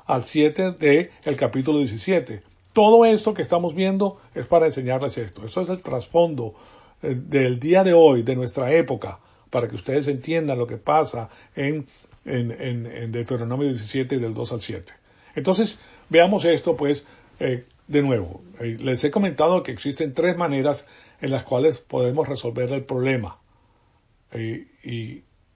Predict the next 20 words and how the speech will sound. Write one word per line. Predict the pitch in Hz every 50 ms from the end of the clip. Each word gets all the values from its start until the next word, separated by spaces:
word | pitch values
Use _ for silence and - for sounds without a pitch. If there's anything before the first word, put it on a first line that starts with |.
| _ _ _
son | - - - 175 185 190 202 214
los | 190 135
siguientes. | - 139 127 139 135 107 90 - 95 - - - - _ _ _ _ _ - - - _ _ -
Primero, | 151 170 170 175 175 151 113 98 - - _ _ _ _ - _ _ _ _
nacionalmente, | - 151 143 - 170 175 196 214 214 233 233 214 160 123 135 110 95 - _ _ _ _ _ _ _
nosotros | - 131 123 156 160 - 175 160
podemos | - 147 151 165 165 -
someternos | - 139 131 120 - - 139 143 160 156 139 139
a | 131
la | 123 120
ley | 123 127 131 139 143
mosaica, | 143 143 135 - 147 131 120 107 98 - 95 - - _ _ _ _ _ _ _ _ _ _ _ _ _ _ _ _ _ _ _ _ _ _ _ _ _
pero | - 185 196 214 254 240 - - _ _ _ _ _ _ _ _ -
no | 135 131 143
existe | 160 160 - - 185 185 156 - - 190
una | 180 180 180
relación | 160 143 131 127 113 - 143 156 160 151
contractual | - 170 160 147 127 - 131 123 107 - - 143 139 139 139
con | 139 - 143 131 123 117
Dios. | 123 147 156 135 104 - - - -